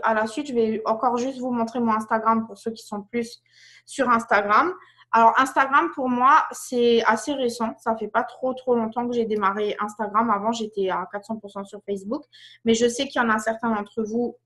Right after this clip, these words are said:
parce que je l'ai vu dans les, dans les messengers, qui font, euh, Instagram. Donc, Instra-, Instagram, c'est encore plus pas de publication It Works, j'ai envie de vous dire. Euh, parce que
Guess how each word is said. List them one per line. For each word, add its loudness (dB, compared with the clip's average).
parce -2
que 2
je -4
l'ai 2
vu 0
dans 0
les, -2
dans -4
les -4
messengers, 0
qui -2
font, -2
euh, 0
Instagram. 2
Donc, -2
Instra-, 0
Instagram, 0
c'est -4
encore -2
plus -2
pas 4
de -4
publication -2
It -8
Works, -4
j'ai -6
envie -8
de -14
vous -10
dire. -12
Euh, 6
parce 0
que 6